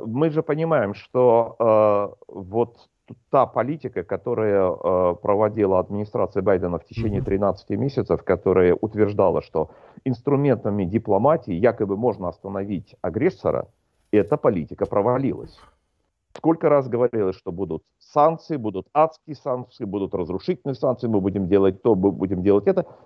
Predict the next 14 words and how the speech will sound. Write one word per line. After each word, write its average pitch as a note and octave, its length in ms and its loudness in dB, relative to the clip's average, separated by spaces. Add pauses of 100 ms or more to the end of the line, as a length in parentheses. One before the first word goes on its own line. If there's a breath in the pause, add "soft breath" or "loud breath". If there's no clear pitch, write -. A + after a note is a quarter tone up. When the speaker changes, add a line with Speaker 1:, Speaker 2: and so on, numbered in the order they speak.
(120)
Speaker 1:
И C3+ 80 2
мы C#3 140 4
знаем, A#2 340 2
что F#2+ 540 0
вместо A2 420 -4
того, G2 240 0
чтобы F2+ 320 -4
вводить G2+ 320 0
санкции, D#2+ 380 -6
санкции E2+ 340 -4
снимались, A2+ 460 -2
в - 80 -20
частности, D2+ 420 -8
например, F#2 500 0